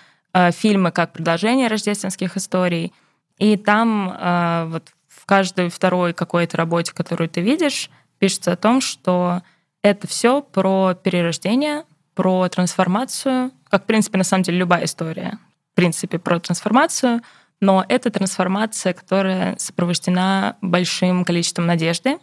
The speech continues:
и немножко чудом, потому что, типа, Новый год, время чудес, Рождество, Happy New Year.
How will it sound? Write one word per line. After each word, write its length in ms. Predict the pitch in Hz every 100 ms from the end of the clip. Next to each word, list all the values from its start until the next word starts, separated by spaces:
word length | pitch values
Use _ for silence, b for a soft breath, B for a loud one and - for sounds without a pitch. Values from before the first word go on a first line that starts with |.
| _ _ _ _ -
и 220 | 262 311
немножко 420 | 233 196 233 -
чудом, 480 | - 160 165 165 185 -
потому 280 | - 170
что, 360 | 165 - 151 156
типа, 300 | - - 156
Новый 240 | 156 151 156
год, 380 | 311 - - _ _ _ -
время 320 | 170 160 151
чудес, 680 | - - 269 - - - _
Рождество, 720 | 160 165 - - - 277 294 320 -
Happy 300 | 196 _ -
New 180 | 170 165
Year. 260 | 180 269